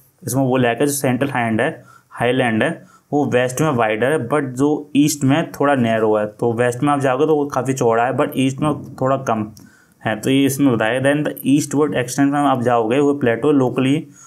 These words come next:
तो ईस्ट में उसका लोकल नाम है, जिसको बुंदेलखंड बोला गया है या बघेलखंड बोला गया है, तो इस चीज़ को आप याद रखना।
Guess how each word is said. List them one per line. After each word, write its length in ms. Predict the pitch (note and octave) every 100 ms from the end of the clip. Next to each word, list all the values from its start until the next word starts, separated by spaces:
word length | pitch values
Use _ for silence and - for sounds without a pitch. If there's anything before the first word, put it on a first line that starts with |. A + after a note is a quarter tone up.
| - _ -
तो 60 |
ईस्ट 300 | - C3 C3
में 80 | D#3+
उसका 320 | C3+ C#3+ -
लोकल 300 | C#3+ B2+ C3
नाम 240 | C#3 B2 C3
है, 60 |
जिसको 300 | C#3 C#3 D#3+
बुंदेलखंड 640 | C#3 A#2 A#2 C3+ C3+ C#3+ C3+
बोला 260 | C#3 C#3+
गया 140 | C#3+ D3+
है 140 | D#3
या 80 | D#3
बघेलखंड 600 | A2+ A2 A2+ A2+ A#2 G#2+
बोला 260 | A2 G#2+ G#2
गया 140 | G#2+
है, 220 | G#2+ G#2+ - - _ -
तो 120 | C#3
इस 180 | - -
चीज़ 240 | - C3 C3
को 120 | D3
आप 140 | A#2
याद 240 | A2 G#2+ G#2
रखना। 400 | - B2 C#3+